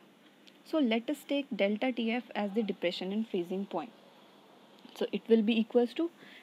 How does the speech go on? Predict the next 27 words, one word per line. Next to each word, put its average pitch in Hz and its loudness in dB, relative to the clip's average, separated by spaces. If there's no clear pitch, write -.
T 262 6
F 294 2
naught 226 2
minus 202 -2
T 175 -4
F. 180 -8
That 175 0
is, 285 4
T 233 4
F 285 2
naught 254 2
is 214 -2
the 285 0
freezing 240 6
point 220 0
of 247 2
pure 185 0
solvent 208 -2
and 247 4
T 240 2
F 294 2
is 226 2
the 226 0
freezing 190 -2
point 180 -4
of 285 -2
solution. 196 0